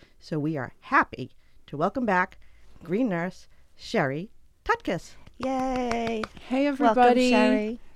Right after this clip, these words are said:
Speaker 3: Thank
Speaker 1: Welcome.
Speaker 3: you so much for having me. It is always an honor to be here. You know how much I love to educate on the endocannabinoid system.
Speaker 1: We do.
Speaker 2: Awesome.
Speaker 1: And we need a lot of education, even
Speaker 2: Yes,
Speaker 1: us.
Speaker 2: we do.
Speaker 1: So,
Speaker 2: Totally.
Speaker 1: she brought an amazing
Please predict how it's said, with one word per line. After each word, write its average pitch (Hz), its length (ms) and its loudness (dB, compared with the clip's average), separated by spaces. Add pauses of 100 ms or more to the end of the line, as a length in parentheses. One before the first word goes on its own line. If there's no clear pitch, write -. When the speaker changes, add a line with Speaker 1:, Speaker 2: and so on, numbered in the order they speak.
(260)
Speaker 3:
Thank 220 200 2
Speaker 1:
Welcome. 240 140 -4
Speaker 3:
you 240 120 0
so 226 240 0
much 220 240 0
for 220 160 2
having 202 420 4
me. 180 240 2
It 170 100 0
is 160 180 0
always 170 420 -2
an 185 80 -4
honor 165 320 -2
to - 120 -12
be 165 220 -4
here. 175 220 0
You 156 180 -4
know 143 220 2
how 156 100 0
much 147 240 0
I 160 60 -2
love 147 220 -2
to - 120 -6
educate 185 460 -2
on 185 80 0
the 175 80 -2
endocannabinoid 190 1040 -2
system. 170 800 2
Speaker 1:
We 160 60 4
do. 160 60 4
Speaker 2:
Awesome. 185 640 2
Speaker 1:
And 180 120 -4
we 196 100 -2
need 208 140 -2
a 214 40 0
lot 202 160 2
of 196 60 -4
education, 180 560 -6
even 165 220 -8
Speaker 2:
Yes, 147 160 -2
Speaker 1:
us. - 140 -10
Speaker 2:
we - 40 -10
do. - 240 -12
Speaker 1:
So, 226 540 0
Speaker 2:
Totally. 131 440 -8 (200)
Speaker 1:
she 285 180 -6
brought 214 300 2 (160)
an 202 80 -4
amazing 240 720 2